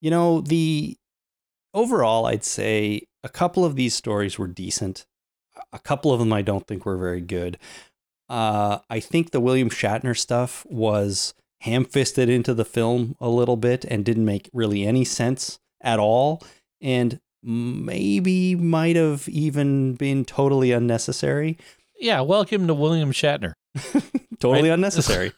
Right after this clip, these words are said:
Speaker 2: <laughs> Totally unnecessary, uh, shoehorned in,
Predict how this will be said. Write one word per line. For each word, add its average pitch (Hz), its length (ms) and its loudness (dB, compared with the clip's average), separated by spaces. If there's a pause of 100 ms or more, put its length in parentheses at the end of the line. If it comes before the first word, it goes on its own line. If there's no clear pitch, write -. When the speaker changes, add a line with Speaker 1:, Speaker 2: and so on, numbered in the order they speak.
(180)
Speaker 2:
<laughs> 190 260 -6
Totally 202 340 4
unnecessary, 143 880 0 (420)
uh, 120 280 2
shoehorned 175 800 4
in, 110 360 2